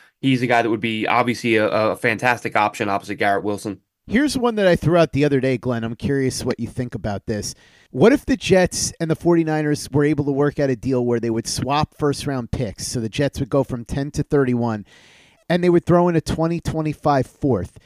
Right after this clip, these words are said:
Speaker 2: And the reason I said that is because it would be just about the same value that Philly gave up for A J Brown. So you get Brandon Ayuk, you move down to thirty-one, you could still get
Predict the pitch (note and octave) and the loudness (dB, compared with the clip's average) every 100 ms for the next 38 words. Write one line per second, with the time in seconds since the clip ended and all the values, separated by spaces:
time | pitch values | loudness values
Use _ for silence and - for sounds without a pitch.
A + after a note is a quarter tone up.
0 | _ - C#3+ D#3+ F#3+ E3 F#3 E3+ - - | _ -10 -2 2 4 2 -2 -2 -2 0
1 | D#3 B2+ D3+ D3 C3 C3 C3+ - C#3+ C#3 | 0 2 2 2 0 -4 -4 -2 -2 0
2 | C#3 C3+ A#2 C#3 A#2+ D#3+ D3 - D3+ C#3+ | -2 -2 0 -2 0 -2 -2 -2 0 0
3 | B2 - D3+ C3+ A#2 C3 C3 B2 B2 A2+ | -2 -4 -4 -4 0 2 2 2 0 0
4 | - - D3+ C#3 B2+ A2 B2 A2+ A#2 G#2+ | -4 -2 0 2 0 -2 -2 0 -2 -2
5 | _ _ - D3+ D3+ D3 D3 C3+ G2 B2+ | _ _ -6 -4 0 0 0 -2 -2 -2
6 | A#2+ F#2 E2+ - - - D#3 C#3 F#3 F#3+ | -2 -6 -10 -18 -8 0 2 2 2 2
7 | F#3+ G3+ G3+ G3 F3 D3 C3 B2 - C3+ | 2 0 0 -2 0 2 4 2 -2 0
8 | D3+ C3 D#3 D3+ D3 - D3 C3 B2+ C3+ | 0 0 0 0 -2 0 2 2 0 0
9 | B2 A2+ B2+ - C3 C#3 - A3 F3+ F3 | -2 -2 -4 -2 -4 -2 4 4 4 2
10 | F#3 - | 2 2